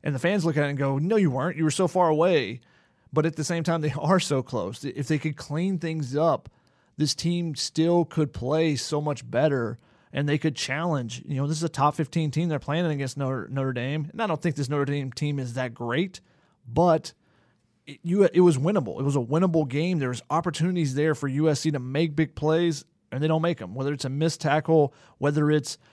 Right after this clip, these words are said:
you know, a third and ten play, the opening drive of the second half,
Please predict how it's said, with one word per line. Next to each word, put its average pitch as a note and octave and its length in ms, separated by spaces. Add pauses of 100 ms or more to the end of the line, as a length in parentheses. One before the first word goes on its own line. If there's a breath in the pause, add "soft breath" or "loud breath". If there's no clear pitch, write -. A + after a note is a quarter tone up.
(160 soft breath)
you C#3+ 120
know, C3 60
a B2+ 80
third E3 280
and D#3 120
ten E3+ 220
play, E3+ 360
the C#3 220
opening E3 300
drive D3 340
of D#3+ 40
the D#3 60
second E3 260
half, E3+ 360